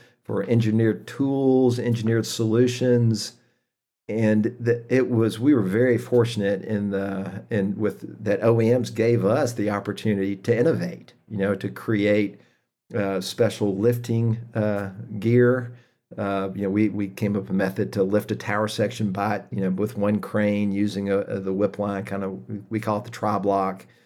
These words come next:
and a variety of other tools. So that we, we really saw a lot of opportunity, uh, for, for innovation, uh, kind of for better thinking, and that, that really kind of helped us be successful.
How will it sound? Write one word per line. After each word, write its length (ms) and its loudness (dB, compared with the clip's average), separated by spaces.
and 120 2
a 20 2
variety 420 2
of 80 2
other 260 2
tools. 400 0
So 100 4
that 200 4
we, 140 4
we 120 2
really 260 4
saw 420 2
a 20 2
lot 360 2
of 140 -2
opportunity, 920 0
uh, 300 0
for, 640 2
for 180 -4
innovation, 760 0
uh, 180 -2
kind 200 -2
of 100 -4
for 120 -2
better 340 2
thinking, 680 0
and 300 0
that, 300 0
that 160 -2
really 180 -2
kind 180 -4
of 80 -2
helped 240 -2
us 140 -6
be 180 -4
successful. 640 -6